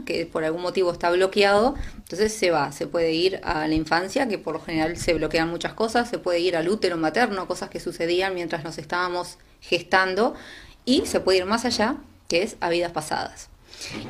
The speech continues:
Speaker 1: Y las progresiones es cuando vamos a posibilidades de vidas futuras. ¿Y por qué hago esta aclaración? Esto es como cuando te tiran las cartas.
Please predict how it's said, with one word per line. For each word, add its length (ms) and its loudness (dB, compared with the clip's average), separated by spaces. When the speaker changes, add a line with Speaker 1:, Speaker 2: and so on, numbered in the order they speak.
Speaker 1:
Y 120 4
las 140 6
progresiones 800 4
es 120 2
cuando 260 4
vamos 440 2
a 340 4
posibilidades 1300 6
de 120 2
vidas 300 2
futuras. 720 -6
¿Y 120 4
por 320 2
qué 500 4
hago 220 6
esta 160 2
aclaración? 600 0
Esto 260 2
es 120 4
como 320 8
cuando 680 8
te 120 2
tiran 200 2
las 120 -2
cartas. 520 -6